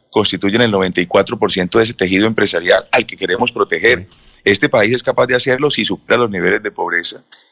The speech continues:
empujando el emprendimiento y diciendo a los emprendedores y a los jóvenes que tienen ideas en Santander, en Bucaramanga, en el área metropolitana, en diferentes partes, en Barranca, en fin. Queremos nosotros darle la mano, que el país,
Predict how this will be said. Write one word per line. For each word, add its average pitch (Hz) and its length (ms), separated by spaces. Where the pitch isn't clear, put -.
empujando 127 840
el 190 80
emprendimiento 98 720
y 104 100
diciendo 113 320
a - 20
los 147 160
emprendedores 98 720
y - 20
a 90 40
los 87 140
jóvenes 135 460
que 95 100
tienen 117 300
ideas 104 320
en 117 80
Santander, 95 640
en 98 100
Bucaramanga, 95 540
en 87 40
el 85 60
área 101 140
metropolitana, 107 800
en 110 140
diferentes 101 480
partes, 123 340
en 95 80
Barranca, 98 380
en 95 80
fin. - 240
Queremos 110 300
nosotros 127 540
darle 123 260
la 143 100
mano, 131 340
que 117 100
el 113 100
país, 107 400